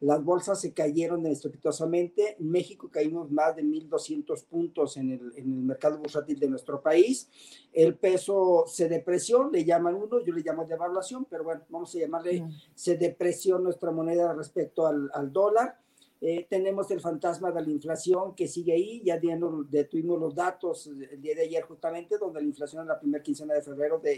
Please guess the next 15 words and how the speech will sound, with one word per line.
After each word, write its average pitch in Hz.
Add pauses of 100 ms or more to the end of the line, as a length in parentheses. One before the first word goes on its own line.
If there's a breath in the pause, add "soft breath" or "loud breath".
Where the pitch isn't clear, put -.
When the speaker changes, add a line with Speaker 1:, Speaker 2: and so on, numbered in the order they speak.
Speaker 1:
está 151
en 151
siete 156
punto 147
veintidós, 175 (240 loud breath)
seguimos 175
muy 233
arriba 180
de 160
la, 147
muy 151
arriba 156
de 147
la 143
meta. 196